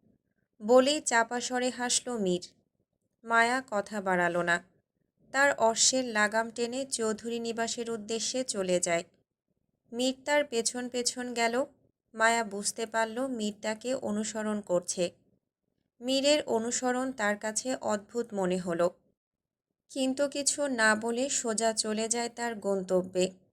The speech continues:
বাড়ি পৌঁছাতে তার অনেকটা সময় লেগে যায়। ততক্ষণে দুপুর গড়িয়ে বিকেলের আগমন ধরণীতে নেমে আসে। বাড়ির ভেতরে প্রবেশ করে অশ্ব থেকে নেমে দাঁড়ায় মায়া।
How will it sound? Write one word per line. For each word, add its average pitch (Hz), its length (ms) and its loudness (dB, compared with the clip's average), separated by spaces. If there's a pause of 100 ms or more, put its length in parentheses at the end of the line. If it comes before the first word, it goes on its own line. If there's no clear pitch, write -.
(240)
বাড়ি 214 420 2
পৌঁছাতে 240 480 -4
তার 240 300 -4
অনেকটা 214 520 -4
সময় 214 460 -4
লেগে 214 320 -2
যায়। 220 240 0 (800)
ততক্ষণে 269 680 0
দুপুর 226 460 -2
গড়িয়ে 247 400 0
বিকেলের 220 640 -4
আগমন 214 560 -2
ধরণীতে 214 640 -2
নেমে 208 360 -2
আসে। 185 340 4 (920)
বাড়ির 233 420 4
ভেতরে 277 460 2
প্রবেশ 226 460 -2
করে 247 380 -4
অশ্ব 214 340 -4
থেকে 240 400 -6
নেমে 214 340 -2
দাঁড়ায় 220 380 2
মায়া। 180 360 4